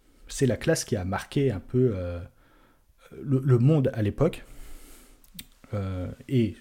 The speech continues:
elle est sur-, au-, aussi restée dans l'imaginaire collectif grâce au film,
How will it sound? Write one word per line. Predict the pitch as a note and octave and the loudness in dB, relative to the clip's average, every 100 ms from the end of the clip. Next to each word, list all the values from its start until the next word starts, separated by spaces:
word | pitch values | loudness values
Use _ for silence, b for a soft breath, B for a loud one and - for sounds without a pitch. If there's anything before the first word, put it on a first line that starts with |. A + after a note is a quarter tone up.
| - | -6
elle | G#2+ | -2
est | G2+ F#2+ - - | -2 -4 -10 -18
sur-, | - B2 - | -12 -12 -2
au-, | C3 C3 | -2 2
aussi | D3+ - E3 | 0 0 2
restée | C3+ - C3+ | 2 2 2
dans | G#2+ | 2
l'imaginaire | G2+ G#2 A2+ A2 - | 2 2 2 2 0
collectif | G#2+ - - - | -6 -4 -8 -2
grâce | C#3+ C#3 A#2+ | 0 2 0
au | |
film, | - E3+ E3+ | 0 0 -2